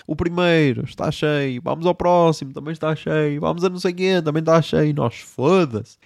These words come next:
E então, encontramos lá um, atenção, aqui quando digo encontramos, é só porque lá está, a camaradagem, acima de tudo.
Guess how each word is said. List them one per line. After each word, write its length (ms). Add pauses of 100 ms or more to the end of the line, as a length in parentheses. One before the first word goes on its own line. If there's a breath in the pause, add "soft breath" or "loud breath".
E 80
então, 380 (340)
encontramos 760
lá 180
um, 240
atenção, 640 (400)
aqui 240
quando 240
digo 140
encontramos, 800 (120)
é 100
só 220
porque 260
lá 120
está, 260
a 40
camaradagem, 760
acima 300
de 60
tudo. 240